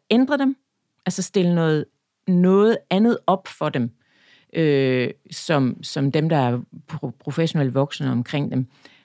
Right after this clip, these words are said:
Og det tager bare noget tid, skal vi også bare lige have med. At, at flytte sådan nogle normer der, det er ikke gjort med, at man lige laver en fed intro, øh, uge, og hvor vi lige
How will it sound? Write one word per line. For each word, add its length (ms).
Og 160
det 120
tager 220
bare 160
noget 160
tid, 220
skal 180
vi 60
også 160
bare 160
lige 120
have 120
med. 180
At, 380
at 80
flytte 440
sådan 240
nogle 360
normer 340
der, 180
det 160
er 40
ikke 160
gjort 400
med, 260
at 240
man 180
lige 120
laver 260
en 80
fed 360
intro, 600
øh, 260
uge, 440
og 120
hvor 140
vi 100
lige 420